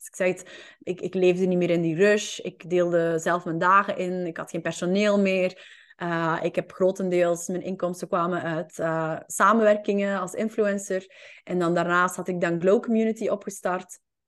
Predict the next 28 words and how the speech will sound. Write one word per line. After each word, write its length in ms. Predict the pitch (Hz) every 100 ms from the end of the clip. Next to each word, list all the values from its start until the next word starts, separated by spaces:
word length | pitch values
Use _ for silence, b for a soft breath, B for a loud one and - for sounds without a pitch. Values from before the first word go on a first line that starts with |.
| _ _ _ _ -
Waar 180 | 208 180
ik 100 | 175
ooit 140 | 214
mee 120 | 202
begonnen 260 | 180 196 196
was 160 | 190
door 100 | 185
een 120 | 180 175
Glow 220 | 180 180
Morning 340 | 185 208 214
Routine, 640 | 208 208 214 208 208 196 - -
eh, 300 | 185 180 170
week. 300 | 208 226 -
Eh, 340 | - - 185
nee, 200 | 190 185 165
Glow 180 | 196
Morning 240 | 196 208 202
Routine 280 | 196 196 180
webinar 440 | 175 226 240 233
was 120 | 208
het 100 | 180 -
eerste. 600 | 214 233 - 294 359 B B B B
En 100 | -
daarin 440 | 180 170 175 170 _
hielp 320 | 156 170 202
ik 100 | 175
dan 140 | 170 165
mensen. 580 | 160 180 180 170 165